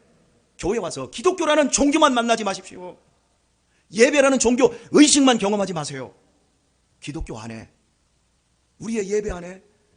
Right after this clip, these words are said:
예수님이 살아계십니다. 예수님을 만날 수 있기를 축복합니다.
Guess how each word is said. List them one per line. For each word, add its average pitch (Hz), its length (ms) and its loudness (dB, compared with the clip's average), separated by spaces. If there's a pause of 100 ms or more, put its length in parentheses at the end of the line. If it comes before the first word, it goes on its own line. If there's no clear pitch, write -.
(420)
예수님이 151 460 -2
살아계십니다. 123 640 -12 (1200)
예수님을 185 380 -2
만날 185 240 -2
수 - 80 -10
있기를 151 120 -10
축복합니다. 151 640 -6